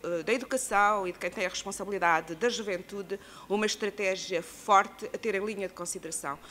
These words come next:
Portanto, um paradigma humanista, um paradigma onde os valores da cidadania, eh, eh, sejam valores centrais na linha do reforço dos direitos humanos e um paradigma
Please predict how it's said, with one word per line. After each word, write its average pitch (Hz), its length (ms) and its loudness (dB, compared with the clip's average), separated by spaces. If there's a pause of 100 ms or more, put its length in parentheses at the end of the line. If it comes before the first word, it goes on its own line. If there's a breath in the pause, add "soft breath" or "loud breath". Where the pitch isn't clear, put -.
(180 loud breath)
Portanto, 220 320 -2
um 226 40 -2
paradigma 202 680 0
humanista, 240 580 0 (300 loud breath)
um 214 40 -4
paradigma 220 480 2
onde 220 140 0
os 233 80 2
valores 262 420 8
da 247 120 -4
cidadania, 202 800 -4 (300 loud breath)
eh, 196 480 4
eh, 175 840 2
sejam 226 520 4
valores 240 500 8
centrais 240 800 4
na 202 100 -2
linha 226 240 0
do 196 80 -4
reforço 220 640 -2 (300 loud breath)
dos 220 120 2
direitos 214 440 2
humanos 180 580 -2 (220 loud breath)
e 202 120 -4
um 208 120 2
paradigma 185 640 -2